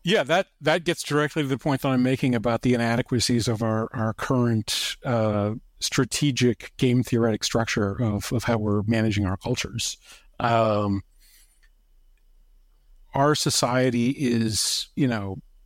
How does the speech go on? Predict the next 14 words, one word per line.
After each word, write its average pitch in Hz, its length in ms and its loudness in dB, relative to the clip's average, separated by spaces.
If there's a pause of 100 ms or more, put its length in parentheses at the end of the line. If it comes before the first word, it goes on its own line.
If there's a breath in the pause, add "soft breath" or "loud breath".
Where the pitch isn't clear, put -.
(140)
sort 143 180 2
of 120 60 0
the 117 80 0
voice 123 320 0
of 117 60 -4
the 104 40 -4
people, 107 480 -4 (260)
but 120 260 0 (1200)
we 131 380 2
have 127 260 0
this 123 160 2
capacity 117 560 -2
to 110 80 -6
create 120 640 0